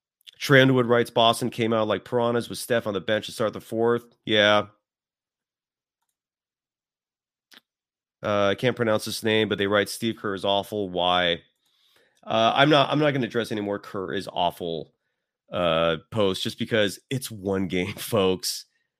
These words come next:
There's no panic button being pressed after game one. It's a seven-game series. Um, and again, y-, don't forget how, how hot the Warriors came out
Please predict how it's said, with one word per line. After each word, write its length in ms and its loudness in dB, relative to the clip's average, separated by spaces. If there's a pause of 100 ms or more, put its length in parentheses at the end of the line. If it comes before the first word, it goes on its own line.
(180)
There's 140 -6
no 100 0
panic 420 -2
button 220 -2
being 200 -8
pressed 340 -4
after 180 -6
game 380 -8
one. 500 -2 (640)
It's 140 -10
a 60 -2
seven-game 720 0
series. 680 -4 (1800)
Um, 640 2 (180)
and 100 4
again, 280 6
y-, 360 -8 (560)
don't 220 6
forget 420 2
how, 420 -2 (1040)
how 200 -2
hot 380 -2
the 80 -2
Warriors 440 0
came 240 -2
out 300 2